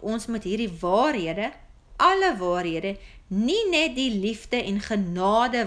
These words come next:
waarhede in sy woord, maar ook die sonde en die hel waarhede,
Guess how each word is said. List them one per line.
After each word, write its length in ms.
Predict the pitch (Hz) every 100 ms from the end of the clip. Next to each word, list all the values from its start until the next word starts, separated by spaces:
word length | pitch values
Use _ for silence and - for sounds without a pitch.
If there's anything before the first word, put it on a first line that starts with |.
| 165
waarhede 720 | 175 185 208 190 156 151 208 - - - -
in 200 | 226 220
sy 260 | 254 226 170 170
woord, 340 | 170 214 - - - -
maar 240 | 240 -
ook 220 | 277 339 -
die 100 | 339
sonde 560 | - - 294 320 311 285
en 240 | - 208
die 220 | 214 214 - - 190
hel 400 | 190 254 302 247 - -
waarhede, 600 | 165 170 175 170 160 180